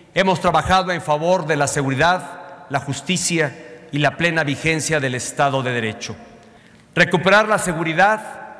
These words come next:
es la mayor exigencia de la sociedad y la más alta prioridad del gobierno de la República.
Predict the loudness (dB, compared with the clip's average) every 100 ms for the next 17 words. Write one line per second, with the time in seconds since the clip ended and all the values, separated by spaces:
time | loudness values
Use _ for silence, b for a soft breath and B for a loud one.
0 | -20 -4 -2 0 2 4 4 2 0 0
1 | 0 0 2 2 2 0 -2 2 4 2
2 | -2 -14 -18 -18 -12 -4 0 2 2 2
3 | 2 0 2 2 4 4 4 0 -2 -2
4 | 2 2 2 2 2 2 0 -4 -6 -8
5 | -8 -10